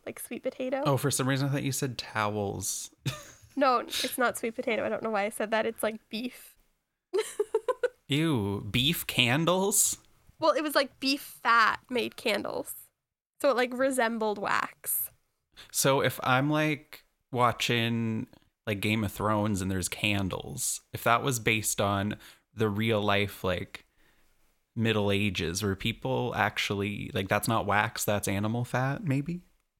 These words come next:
Speaker 1: Probably.
Speaker 2: Wow.
Speaker 1: It's kinda gross.
Speaker 2: Yeah, that wouldn't smell good at all. Your whole house would smell like a barbecue all day.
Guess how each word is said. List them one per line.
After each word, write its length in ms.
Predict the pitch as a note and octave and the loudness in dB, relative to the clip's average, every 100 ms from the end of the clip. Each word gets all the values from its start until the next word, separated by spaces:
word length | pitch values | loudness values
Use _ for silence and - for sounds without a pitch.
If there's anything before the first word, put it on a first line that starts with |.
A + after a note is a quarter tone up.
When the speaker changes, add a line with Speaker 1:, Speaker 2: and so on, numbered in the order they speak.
| _ _ _ _ | _ _ _ _
Speaker 1:
Probably. 440 | A4 G#4+ C4+ B3+ E4+ - _ _ _ _ _ _ | 0 2 2 0 -2 -10 _ _ _ _ _ _
Speaker 2:
Wow. 500 | A2+ F2+ F#2 G#2 - - _ _ _ _ _ _ _ - | -4 -2 0 -2 -4 -12 _ _ _ _ _ _ _ -8
Speaker 1:
It's 80 | |
kinda 180 | - F4+ | -4 -2
gross. 540 | C4+ D4 D4 - - - _ _ _ _ | 2 2 0 -2 -4 -6 _ _ _ _
Speaker 2:
Yeah, 80 | C3 | 2
that 160 | B2+ C3+ | 4 4
wouldn't 240 | F3 A3 | 4 2
smell 340 | - C3+ C3+ C#3 | 4 4 4 4
good 400 | G#2+ F2 F#2 - | 2 0 -2 0
at 160 | A2 A2 | 2 4
all. 380 | G#2 F#2 F#2 - _ _ _ _ _ _ _ - | 4 2 -2 -10 _ _ _ _ _ _ _ -2
Your 100 | A2+ | 0
whole 200 | B2 C3+ | 2 4
house 300 | D3 C#3 - | 4 2 -2
would 120 | A#2+ | -2
smell 180 | - A#2 | 0 2
like 140 | A#2 | 2
a 60 | G#2 | 0
barbecue 720 | F#2 G2+ G#2 G2+ - F#2+ F#2 - | 2 2 4 0 -2 -4 -2 -4
all 300 | F2+ F2+ F2+ | -2 0 0
day. 380 | E2+ - - - | -2 -4 -6 -8